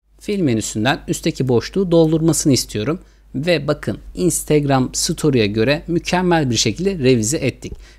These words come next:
Ve biraz keskinleştirme vermek istiyorum. Bu da okey. Şimdi kılavuz çizgilerini aynı şekilde Story'de de görüntüleyebilirsiniz. Kılavuz çizgilerini açtım. Üstten ve alttan bir çizgi var. Bunun anlamı şu arkadaşlar.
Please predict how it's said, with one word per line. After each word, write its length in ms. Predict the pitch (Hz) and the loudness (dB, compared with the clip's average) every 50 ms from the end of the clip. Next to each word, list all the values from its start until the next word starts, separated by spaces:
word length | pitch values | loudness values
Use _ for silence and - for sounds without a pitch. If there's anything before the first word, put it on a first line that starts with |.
| - - | -8 -6
Ve 80 | 202 | -4
biraz 220 | 208 202 190 185 - | 0 0 0 -2 -2
keskinleştirme 840 | - - 175 - - - 180 180 170 151 - - 165 165 160 151 127 | -2 -2 0 0 0 -2 0 2 2 2 0 0 0 0 2 2 2
vermek 360 | 117 104 98 98 98 - - | 2 2 0 -2 -6 -8 -10
istiyorum. 400 | - - - 107 123 160 190 - - | -12 -6 -4 -2 -2 -2 -2 -4 -2
Bu 100 | - 160 | 0 0
da 100 | 139 - | 2 2
okey. 420 | - 104 - - - 139 170 185 - _ _ - | 0 -2 -4 0 0 0 0 0 -6 _ _ -10
Şimdi 400 | - - - 226 220 185 - - | -6 -2 0 0 2 0 0 -2
kılavuz 420 | - - 165 180 190 226 220 - | -2 0 2 4 4 2 0 -2
çizgilerini 680 | - - 180 156 139 135 135 127 127 135 165 214 247 247 - - - - | -2 -2 -2 -2 0 0 2 2 2 2 2 0 -2 -6 -8 -16 -12 -4
aynı 300 | - 185 220 240 247 220 | -2 0 0 2 0 0
şekilde 420 | - - - 156 - 202 220 254 233 | -2 -2 -4 -4 -4 -4 -2 -2 0
Story'de 640 | - - - - - 220 233 233 233 202 190 156 | 0 -2 -2 -2 0 0 2 2 2 0 2 2
de 80 | 139 120 | 2 2
görüntüleyebilirsiniz. 1200 | 113 120 117 113 110 107 - - - 110 104 101 95 101 98 90 - - - - 95 - - - - - - - - - | 4 4 4 4 4 2 0 0 2 4 4 4 4 2 0 0 -2 -2 -4 -4 -6 -6 -8 -10 -10 -16 -20 -20 -18 -4
Kılavuz 320 | - 202 208 202 190 190 | -2 0 0 0 0 -2
çizgilerini 460 | - - 120 113 113 104 104 98 98 - - | 0 -2 -2 2 2 2 2 2 0 0 0
açtım. 460 | 156 165 - - - - 202 202 - - - - | 0 0 0 -2 -4 -4 -4 -6 -6 -10 -4 -2
Üstten 580 | 160 151 - - - - 180 175 180 196 202 - _ _ _ _ _ - | 0 0 0 -4 -8 -4 -2 -2 -2 -2 -6 -12 _ _ _ _ _ -6
ve 180 | 127 117 - - | -6 -4 -2 2
alttan 640 | 139 143 143 139 - - - 180 185 196 190 160 143 | 2 2 2 0 -4 -4 -2 -2 -2 -2 -2 -2 0
bir 120 | 165 170 | 0 0
çizgi 440 | - - - 143 123 123 127 123 117 | 0 0 0 2 2 2 2 0 0
var. 200 | 101 92 - - - - - | 0 0 -2 -6 -18 -14 -8
Bunun 240 | 175 190 214 104 - | -4 -4 -4 -4 -2
anlamı 400 | - 131 123 120 120 147 208 226 | 0 0 0 0 0 -2 -2 -2
şu 260 | - - - - 180 123 | -4 -4 0 2 2 2
arkadaşlar. 680 | 110 104 - - 101 101 98 101 - - - 202 214 | 2 2 -2 -4 -4 -4 -4 -4 -4 -4 -4 -4 -4